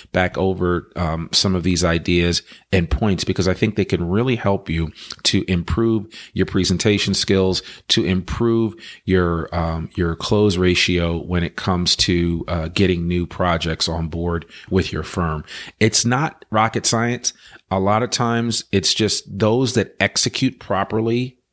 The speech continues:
and do it over and over again are gonna benefit. So even if eight times out of ten you land the work that you're trying to land, that, I'll take those odds any day. Uh, I mean, listen, you know, Major League Baseball players, as long as they get a hit three out of ten times, we're happy. So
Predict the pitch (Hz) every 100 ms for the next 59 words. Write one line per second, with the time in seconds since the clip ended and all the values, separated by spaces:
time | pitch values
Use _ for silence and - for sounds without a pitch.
0 | - 101 92 92 104 110 - 95 107 98
1 | 87 92 101 110 113 120 117 104 90 95
2 | 85 - 92 87 - - - 95 - 156
3 | 180 135 - 98 107 - 107 98 90 85
4 | - 101 90 82 - - - - 92 92
5 | 95 95 87 87 92 90 87 - 87 -
6 | 90 85 82 90 85 80 - - - -
7 | 113 117 113 123 131 104 98 92 92 87
8 | 85 90 87 78 50 - - - - -
9 | 82 80 80 90 85 87 90 - 78 80
10 | 92 82 90 117 110 107 90 101 104 95
11 | 87 101 92 87 85 92 101 127 113 107
12 | 104 101 87 110 - - 104 98 90 85
13 | 98 85 - 98 87 87 80 82 78 80
14 | - 95 90